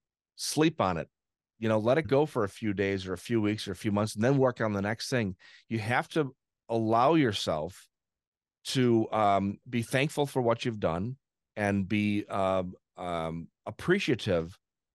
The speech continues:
for the improvements you made, and also realize that it's impossible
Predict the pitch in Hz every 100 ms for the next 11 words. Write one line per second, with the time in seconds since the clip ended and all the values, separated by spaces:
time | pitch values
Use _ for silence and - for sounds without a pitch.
0 | _ - 117 107 104 113 95 98 - 82
1 | 76 87 - - 185 202 143 139 120 107
2 | 107 104 107 107 104 - 120 123 - 127
3 | 123 - 127 127 135 92 71 -